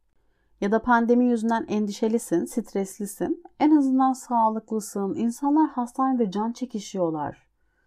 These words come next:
tarzı cümlelerle aslında o an sizi manipüle ederler ve siz kendinizi suçlu hissedersiniz. Hep alt kıyas verirler. Hiç üst kıyas vermezler.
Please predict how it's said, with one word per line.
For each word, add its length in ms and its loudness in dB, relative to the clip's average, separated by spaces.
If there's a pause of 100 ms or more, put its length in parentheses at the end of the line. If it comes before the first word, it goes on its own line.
(400)
tarzı 460 4
cümlelerle 960 0 (540)
aslında 920 0 (140)
o 80 0
an 260 6
sizi 580 -2 (200)
manipüle 400 0
ederler 720 -6 (400)
ve 100 0
siz 320 -4
kendinizi 600 -2
suçlu 400 -6
hissedersiniz. 880 -6
Hep 180 -6 (120)
alt 200 0
kıyas 600 -4
verirler. 540 -4 (460)
Hiç 280 4
üst 220 -8
kıyas 440 -4
vermezler. 840 -2